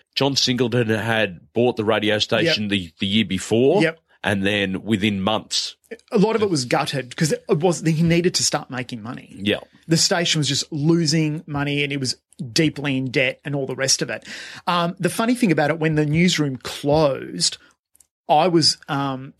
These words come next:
Speaker 2: doing my c-, a, a country gig 'cause I'd
Speaker 1: Right.
Speaker 2: left two G B at that. By, by nineteen ninety-six, I'd left G B because, I mean, I remember the P D at the time was Les Thompson.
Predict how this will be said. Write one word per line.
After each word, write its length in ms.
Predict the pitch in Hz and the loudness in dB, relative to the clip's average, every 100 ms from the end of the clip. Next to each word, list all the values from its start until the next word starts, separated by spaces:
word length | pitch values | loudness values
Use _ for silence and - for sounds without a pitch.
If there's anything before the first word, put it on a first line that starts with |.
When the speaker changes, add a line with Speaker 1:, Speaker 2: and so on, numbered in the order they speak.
| 143 | 0
Speaker 2:
doing 220 | 156 139 | 2 2
my 160 | 120 117 | -4 -10
c-, 100 | - | -10
a, 140 | - 180 | -10 -4
a 80 | 131 | -4
country 400 | - 151 143 185 | -2 -4 -2 -2
gig 400 | 120 123 123 - _ _ - | -2 -4 -6 -18 _ _ -4
'cause 140 | 160 | 0
I'd 120 | 190 | 2
Speaker 1:
Right. 100 | - | 2
Speaker 2:
left 200 | 147 147 | 0 0
two 120 | - 165 | 2 2
G 140 | 151 | 0
B 180 | 147 131 | 0 0
at 80 | - | -2
that. 220 | 127 _ _ | -6 _ _
By, 200 | - 151 | -2 -2
by 340 | 156 135 165 160 | -2 -2 0 2
nineteen 380 | 160 165 147 135 | 2 2 0 0
ninety-six, 680 | 131 131 - 202 208 - - - - - - | -2 0 0 0 0 -2 -4 -18 -20 -6 0
I'd 240 | 151 147 | 2 2
left 240 | 135 123 - | -2 -2 0
G 160 | 147 | 0
B 260 | 143 139 139 | 2 2 0
because, 260 | - 156 | 2 0
I 60 | 185 | 2
mean, 220 | 147 143 | 0 0
I 80 | 143 | 0
remember 280 | 151 160 139 | 2 2 0
the 140 | 123 | -2
P 320 | 120 - 160 | -4 0 2
D 180 | 139 131 | 2 0
at 80 | 127 | 0
the 60 | 123 | -4
time 280 | - 131 | -6 -6
was 140 | 120 117 | -4 -2
Les 220 | 135 113 | 0 0
Thompson. 600 | - 131 131 - 117 - | -2 -2 0 0 -2 -14